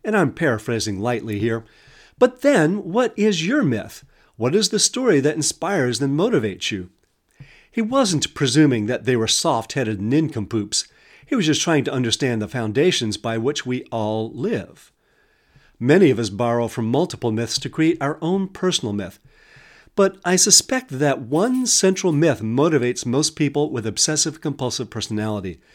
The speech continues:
the myth of the eternal battle between chaos and order. In this story,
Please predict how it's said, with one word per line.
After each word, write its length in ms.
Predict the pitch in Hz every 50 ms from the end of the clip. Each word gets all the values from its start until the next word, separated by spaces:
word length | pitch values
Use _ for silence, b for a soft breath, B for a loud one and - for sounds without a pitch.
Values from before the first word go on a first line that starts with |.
| B B B B B B B B B
the 60 | -
myth 320 | 123 131 151 180 214 208 - - _
of 140 | - 135 117
the 140 | 123 117
eternal 400 | 113 113 - - 196 214 220 202
battle 340 | 160 160 147 127 127 131 131
between 380 | 120 110 110 - - 123 104 95
chaos 560 | - - - 143 147 147 143 143 139 - - - -
and 200 | 131 131 131 127 -
order. 460 | - 107 104 107 92 90 85 85 95 _ _ _ _ _ _ _ _ _ _ _ _ _ _ b b b b b b b
In 160 | - 185 190
this 180 | 202 247 247 -
story, 460 | - - - 120 117 117 113 117 113